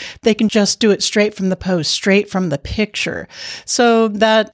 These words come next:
is it gonna be helpful? Maybe. So you don't have to go down to the, the captions. It's a little bit of a quicker interaction, less of a barrier to entry to get them to go to what it is that you want them to. 'Cause right now you post the link, they have to go down,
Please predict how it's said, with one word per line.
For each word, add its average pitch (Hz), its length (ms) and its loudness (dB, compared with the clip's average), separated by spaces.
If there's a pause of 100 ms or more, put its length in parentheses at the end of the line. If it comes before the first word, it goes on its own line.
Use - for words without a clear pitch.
is 220 120 2
it 247 60 0
gonna 214 120 2
be 214 80 2
helpful? 247 380 2
Maybe. 220 680 2
So - 160 2
you 214 120 0
don't 202 120 0
have 202 80 -2
to 202 80 -10
go 202 100 2
down 202 300 2
to 214 120 -2
the, 175 400 0
the 190 140 -2
captions. 233 880 2
It's 175 160 -4
a 165 60 -2
little 190 320 2
bit 185 220 0
of 170 120 -6
a 190 60 2
quicker 180 400 -2
interaction, 226 800 0 (360)
less 196 220 0
of 180 100 0
a 185 60 2
barrier 180 360 2
to - 140 -8
entry 220 800 2
to 185 300 0
get 190 240 0
them 190 220 2
to - 140 -4
go 185 380 2
to - 160 -4
what 185 240 2
it 180 140 0
is 185 160 2
that - 140 -4
you 180 120 0
want 180 240 -2
them 233 160 0
to. 254 180 -2
'Cause 240 200 -4
right 220 180 2
now 254 300 2
you 196 160 0
post 185 320 -4
the 196 100 -2
link, 226 320 2
they 175 120 -2
have 160 180 -6
to - 80 -10
go 139 220 -4
down, 202 480 2